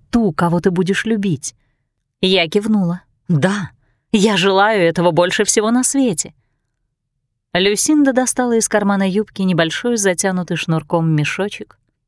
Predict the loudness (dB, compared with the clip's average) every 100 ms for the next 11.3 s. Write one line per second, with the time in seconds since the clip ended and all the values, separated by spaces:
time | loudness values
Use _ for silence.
0 | _ 0 0 0 -2 -4 0 2 2 2
1 | 0 0 0 -2 -2 -2 -2 -4 -8 -12
2 | -14 _ _ _ _ _ _ _ _ _
3 | -4 0 2 2 2 2 0 -2 0 -2
4 | 0 -2 0 0 -2 -4 -4 _ _ _
5 | _ 0 2 2 2 -2 -2 0 0 0
6 | 0 -2 -2 -4 -6 -8 -20 -8 -8 -4
7 | -2 0 0 0 0 0 0 0 0 -2
8 | -4 -2 -4 -4 0 0 0 -2 -4 -2
9 | -2 0 -2 -4 -10 -10 -4 -2 -2 -8
10 | -10 -18 _ -4 0 0 0 -4 -2 -2
11 | -2 -6